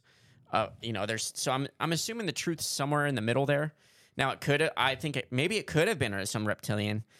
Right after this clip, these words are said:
but they're pushing it so hard, making her seem just so crazy that it's just almost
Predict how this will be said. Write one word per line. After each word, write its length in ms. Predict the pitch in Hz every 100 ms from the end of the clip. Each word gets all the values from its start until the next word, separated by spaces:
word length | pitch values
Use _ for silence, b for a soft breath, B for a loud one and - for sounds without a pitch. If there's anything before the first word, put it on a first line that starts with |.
| B B
but 120 | 143
they're 100 | 143
pushing 320 | - 175 - 156
it 80 |
so 180 | - 143
hard, 220 | 135 135
making 240 | 127 127 131
her 80 | 120
seem 200 | 127 120
just 200 | 117 -
so 120 | 110
crazy 440 | - 120 120 107
that 220 | 101 101 110
it's 80 | -
just 320 | 107 - - _ _ -
almost 300 | 117 107 -